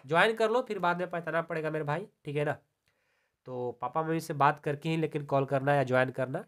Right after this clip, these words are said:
ठीक है। आपको नहीं बात करने आ रहा है, पापा से बात कराइए, मम्मी से बात कराइए, आपके घर में गार्जियन होंगे उनसे बात कराइए सर से,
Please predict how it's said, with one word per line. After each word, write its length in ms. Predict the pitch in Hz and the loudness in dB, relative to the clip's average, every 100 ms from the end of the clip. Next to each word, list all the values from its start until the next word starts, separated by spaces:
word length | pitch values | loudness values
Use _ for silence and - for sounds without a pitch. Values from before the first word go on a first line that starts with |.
| - | -10
ठीक 140 | 127 | -6
है। 160 | 131 101 _ _ _ | -4 -6 _ _ _
आपको 560 | 123 120 - 151 151 151 _ _ | -8 -6 0 2 2 0 _ _
नहीं 180 | 131 147 | 0 2
बात 220 | 147 147 143 | 6 4 4
करने 260 | 143 139 | -2 0
आ 80 | 139 | 2
रहा 100 | 139 | 2
है, 80 | 143 | 2
पापा 300 | 139 135 147 | 0 -4 -4
से 140 | 139 143 | -4 0
बात 200 | 135 135 | 0 -2
कराइए, 300 | 139 139 139 | -6 -4 -4
मम्मी 240 | 131 143 | -4 -6
से 120 | 143 | -4
बात 180 | 135 131 | -4 -4
कराइए, 220 | - 135 | -4 -4
आपके 180 | 139 139 | -4 -4
घर 200 | 127 131 | -4 -2
में 120 | 135 135 | 0 2
गार्जियन 340 | 131 127 139 | 2 2 -2
होंगे 120 | 135 | -2
उनसे 300 | 143 127 - | -6 -6 -6
बात 180 | 143 139 | -4 -4
कराइए 240 | - 135 135 | -4 -4 -4
सर 200 | 135 131 | -6 -10
से, 220 | - 185 | -10 -12